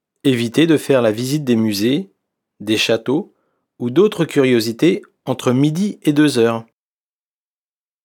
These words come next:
Vous pourriez avoir la mauvaise surprise de trouver votre musée fermé à cette période-là. Pour ne pas avoir de mauvaise surprise, renseignez-vous sur les heures et les jours de fermeture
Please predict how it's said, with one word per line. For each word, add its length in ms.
Vous 140
pourriez 400
avoir 240
la 140
mauvaise 340
surprise 560
de 100
trouver 300
votre 300
musée 360
fermé 440
à 60
cette 220
période-là. 560
Pour 140
ne 80
pas 160
avoir 240
de 80
mauvaise 340
surprise, 680
renseignez-vous 760
sur 200
les 240
heures 340
et 80
les 140
jours 200
de 80
fermeture 720